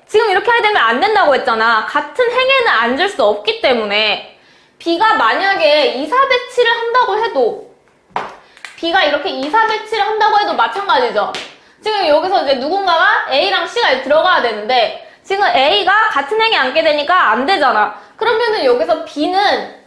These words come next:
이제 빼도 박도 못하게 어떤 배치에 들어가야 되냐면 일 사 배치에 들어가야 된다는 거지. 이렇게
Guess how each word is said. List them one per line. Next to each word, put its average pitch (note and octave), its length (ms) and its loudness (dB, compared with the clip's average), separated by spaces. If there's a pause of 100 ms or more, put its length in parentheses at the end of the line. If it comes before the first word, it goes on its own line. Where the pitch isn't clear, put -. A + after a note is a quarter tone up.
이제 C4+ 260 0
빼도 C5 280 2
박도 C5 240 -4
못하게 G4 680 -2
어떤 B4+ 460 0
배치에 D4+ 420 0
들어가야 C#4+ 400 2
되냐면 B3 540 0
일 B4 280 2
사 D5 160 2
배치에 F#4+ 460 0
들어가야 C#4 440 2
된다는 G#3 300 -4
거지. F#3+ 480 -8 (240)
이렇게 D4+ 400 0